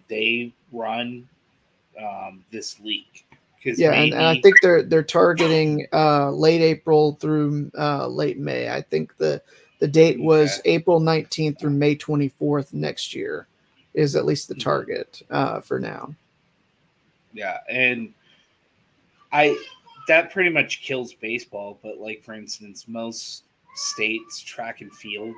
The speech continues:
Speaker 1: programs are done before this. So, I mean,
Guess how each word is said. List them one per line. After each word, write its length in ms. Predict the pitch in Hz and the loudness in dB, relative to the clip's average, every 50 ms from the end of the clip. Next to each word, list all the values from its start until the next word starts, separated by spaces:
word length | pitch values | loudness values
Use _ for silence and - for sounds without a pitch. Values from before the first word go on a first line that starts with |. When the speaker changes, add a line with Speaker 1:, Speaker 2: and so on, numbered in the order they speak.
| - _ _ | -18 _ _
Speaker 1:
programs 680 | - 123 117 113 113 120 117 117 120 123 123 117 - | -12 -12 -12 -10 -12 -12 -12 -10 -10 -10 -12 -14 -16
are 80 | 101 98 | -18 -18
done 300 | - - 98 101 101 98 95 | -16 -12 -12 -12 -12 -12 -16
before 480 | 101 95 - _ - 95 95 92 101 98 | -20 -20 -20 _ -16 -14 -14 -14 -14 -16
this. 480 | - 107 104 107 117 127 - - - _ _ _ _ _ _ _ _ _ _ _ _ _ _ _ _ _ | -16 -16 -14 -14 -12 -12 -14 -14 -16 _ _ _ _ _ _ _ _ _ _ _ _ _ _ _ _ _
So, 760 | - - - - 127 107 104 104 101 98 95 95 95 92 - _ _ _ _ _ _ _ _ _ _ _ - | -18 -14 -10 -8 -6 -6 -4 -4 -6 -6 -6 -8 -10 -12 -14 _ _ _ _ _ _ _ _ _ _ _ -12
I 140 | 110 113 113 | -10 -8 -8
mean, 360 | 110 107 104 101 98 92 - | -8 -10 -12 -12 -14 -16 -16